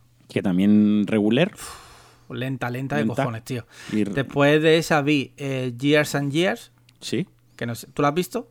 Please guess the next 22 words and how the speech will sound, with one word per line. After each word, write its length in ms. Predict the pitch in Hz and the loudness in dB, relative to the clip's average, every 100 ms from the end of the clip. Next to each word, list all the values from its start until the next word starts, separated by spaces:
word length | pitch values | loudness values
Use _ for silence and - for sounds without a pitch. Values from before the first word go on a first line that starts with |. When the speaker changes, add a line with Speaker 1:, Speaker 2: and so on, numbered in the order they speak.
| _ | _
Speaker 1:
No. 180 | 117 107 - _ - | -2 -2 -6 _ -10
Speaker 2:
Me 100 | 117 | -10
has 40 | |
dicho 180 | 113 131 | -8 -8
que 60 | 113 | -8
no, 140 | 104 | -10
¿no? 160 | 110 151 | -12 -12
Vale. 200 | 101 - - - - | -14 -16 -20 -20 -10
Me 140 | 143 135 | -4 -2
gustó 280 | 131 - | 0 0
mucho, 340 | 156 165 - 196 | 2 0 0 0
menos 260 | 175 147 | 0 -4
el 80 | 151 | -4
final. 320 | 120 127 104 - _ _ _ - | -6 -8 -10 -16 _ _ _ -12
Speaker 1:
Vale. 320 | - 73 - | -10 -10 -12
Speaker 2:
El 100 | 127 | -12
final 200 | 120 131 | -8 -6
me 120 | 143 | -4
pareció 260 | 135 135 139 | -4 -4 -6
una 100 | 131 | -6
bazofia. 500 | 127 143 160 214 254 _ _ - 135 | -6 -6 -2 -2 -4 _ _ -10 -6
Speaker 1:
Ujú. 180 | 107 | -4